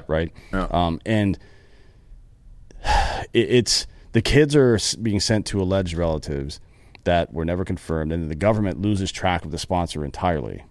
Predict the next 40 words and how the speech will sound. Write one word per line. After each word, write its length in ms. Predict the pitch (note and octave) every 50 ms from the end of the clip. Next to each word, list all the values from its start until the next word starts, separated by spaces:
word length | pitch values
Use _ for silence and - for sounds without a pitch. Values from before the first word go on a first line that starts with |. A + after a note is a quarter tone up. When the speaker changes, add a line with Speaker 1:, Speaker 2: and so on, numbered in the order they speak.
| - - -
Speaker 1:
right? 260 | D#2 D#2 D#2 D2 -
Th- 120 | - A2+ -
Speaker 2:
Yeah. 40 | -
Speaker 1:
that 220 | - F#2+ - -
person 400 | - - G#2 G2+ - - G2 F#2
who 140 | E2+ F#2+ F#2+
was 180 | F#2 F2+ E2+ -
the 160 | F#2 F2 E2+
adult 360 | E2 D2+ F#2+ F#2+ G2+ - -
who 80 | F#2 F#2
took 180 | - G#2 G2
control 300 | - F2 - - F#2+ F#2+
of 40 | F#2+ F#2+
this 80 | F2+
kid, 300 | - - G2 G2 G2 - - - - -
now 180 | E2 E2+ F2+ F#2+
we 100 | F#2+ F2+
can't 240 | - - G2 C#2+ -
track 280 | - F#2 D#2+ D2+ - -
them 200 | E2 D2 B1+ -
either. 320 | - D#2 C#2 - - - - - - - -
Eighty-five 600 | A#2 B2 A#2+ A#2+ A2 - - G#2+ G2 F#2+ F#2 F2
thousand 480 | - - - F#2+ F2 E2+ E2+ F2 D2+ C#2+
kids. 380 | - E2+ C2+ G#1+ - - - - -
Speaker 2:
Uh-huh. 140 | A2 G#2 A#2+
Speaker 1:
Now, 140 | G2 F#2 F#2+
we 120 | G2+ G#2+
found 360 | G2 - - C3 D#3 F3 D3+ -
some 160 | - B2+ -
of 120 | G#2+ - E2
'em. 180 | D2+ E2+ G2 - - - - - - - - - - -
Uh, 80 | E2+
I 200 | F2+ F2+ D#2+ G2
don't 100 | B2 C3
know 60 | B2+
if 80 | A2+ -
you 60 | A#2 A#2+
remember 220 | A#2+ B2 G#2+ G2
last 380 | E2+ F2 G2+ C3 D3 - - -
year, 260 | E2+ E2 D#2+ E2